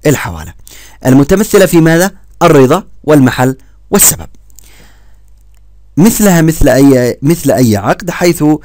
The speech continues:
آه، يت-، يقتضي ذلك، آه، وجود رضا ما بين، آه، آه، باعتبار أنها اتفاق فيجب أن يكون هناك رضا بين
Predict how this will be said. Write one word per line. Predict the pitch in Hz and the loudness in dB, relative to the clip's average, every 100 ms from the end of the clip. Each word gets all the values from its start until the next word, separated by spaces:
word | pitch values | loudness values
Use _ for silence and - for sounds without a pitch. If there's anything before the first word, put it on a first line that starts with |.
| - - | -14 -10
آه، | 107 120 | -4 -2
يت-، | 117 127 127 123 | 0 -2 -2 -4
يقتضي | 117 120 - 175 147 107 85 | -4 -4 -2 -2 0 -2 -4
ذلك، | 98 123 123 131 - - - - - | 0 0 2 -2 -8 -20 -20 -20 -8
آه، | 117 117 | -4 -2
وجود | 127 123 139 175 101 - - - - - | -2 -2 2 0 0 -8 -20 -20 -20 -4
رضا | 139 156 107 90 - - - - - - - - - - | 0 2 0 -4 -12 -20 -20 -20 -20 -20 -20 -20 -20 -6
ما | 110 127 | 0 0
بين، | 113 147 117 95 87 - - | 2 2 2 -2 -8 -16 -10
آه، | 107 107 104 | -6 -6 -6
آه، | - 107 101 65 78 52 | -6 -6 -6 -8 -8 -10
باعتبار | 101 107 110 127 127 | -8 -8 -4 -2 0
أنها | 120 123 | 0 -2
اتفاق | 123 - - 139 | -2 -4 -2 -2
فيجب | - 113 117 113 131 | -2 -2 -2 -2 -2
أن | 113 | -4
يكون | 123 131 | -2 -2
هناك | 120 127 | -2 -2
رضا | 110 117 117 | -2 -2 -4
بين | - 120 139 110 | -4 0 2 0